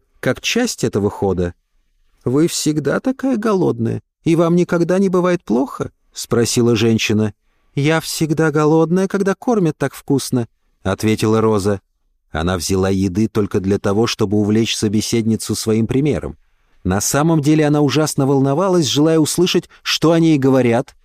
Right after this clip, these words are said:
и от волнения ей трудно было жевать и глотать. «И я очень редко болею». Она с удивлением поняла, что это правда. Раньше у нее все время были то простуды,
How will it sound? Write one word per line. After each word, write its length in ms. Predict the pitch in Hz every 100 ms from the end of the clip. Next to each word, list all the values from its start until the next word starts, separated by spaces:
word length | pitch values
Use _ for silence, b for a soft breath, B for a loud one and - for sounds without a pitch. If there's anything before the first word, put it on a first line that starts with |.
| _ _ -
и 80 | 87
от 140 | 87
волнения 640 | 98 101 104 123 139 139
ей 220 | 127 127
трудно 380 | - 185 160 113
было 240 | 95 107 101
жевать 500 | 104 110 120 123 -
и 80 | 120
глотать. 640 | 123 127 - 78 - - _ _ _
«И 80 | 143
я 300 | 147 147 156 -
очень 500 | 156 190 - 240 226
редко 400 | 190 190 - 190
болею». 500 | 170 151 113 92 90 _ _ _ _ _ _ _ -
Она 260 | 78 87
с 120 | -
удивлением 540 | 101 92 92 104 104 104
поняла, 440 | 101 98 101 107
что 200 | - -
это 160 | 107 120
правда. 480 | - 170 76 - - _ _ _ _ _ -
Раньше 420 | 90 233 254 254
у 40 |
нее 240 | 233 226 233
все 240 | - 208
время 280 | 202 226 214
были 200 | 190 185
то 180 | - 170
простуды, 800 | - 143 - - - 240 220